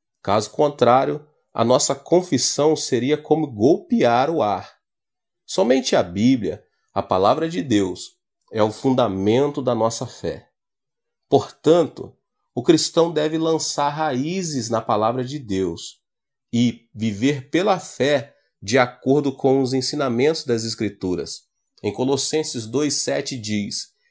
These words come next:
"Enraizados e edificados nele, firmados na fé,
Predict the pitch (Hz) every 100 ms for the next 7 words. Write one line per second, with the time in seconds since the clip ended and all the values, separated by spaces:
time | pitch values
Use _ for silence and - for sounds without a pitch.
0 | _ - 147 185 143 135 117 87 92 104
1 | 135 165 156 160 151 156 156 139 - 127
2 | 135 135 107 113 104 - - _ _ _
3 | _ - 92 85 90 110 131 131 127 104
4 | - 107 120 151 -